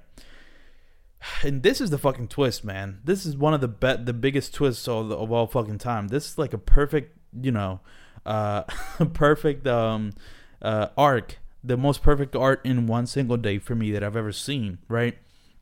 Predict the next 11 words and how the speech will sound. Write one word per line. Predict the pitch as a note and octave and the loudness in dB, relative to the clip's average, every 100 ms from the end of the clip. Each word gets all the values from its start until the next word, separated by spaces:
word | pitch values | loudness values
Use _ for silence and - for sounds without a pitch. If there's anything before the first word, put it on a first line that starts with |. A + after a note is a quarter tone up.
| _ _ _ _ _ _ | _ _ _ _ _ _
So | - B2 | -10 -4
this | D3+ D#3+ | -2 2
motherfucker | E3 D3 C3+ A#2 G#2+ | 2 4 2 2 0
is | - | 2
sitting | B2 A2+ G#2+ | 0 2 0
right | G#2+ G2+ | 0 -2
there, | F#2 E2 | -6 -6
right? | F2 G2 A2 - - - - - - - | -4 -4 -4 -14 -20 -20 -20 -20 -10 -2
Um, | B2+ C3 B2+ C3 | 2 2 0 -2
and | D3+ C#3+ | -4 -2
then, | F3+ C4 G#3 B2+ A#2 | 0 2 2 0 -2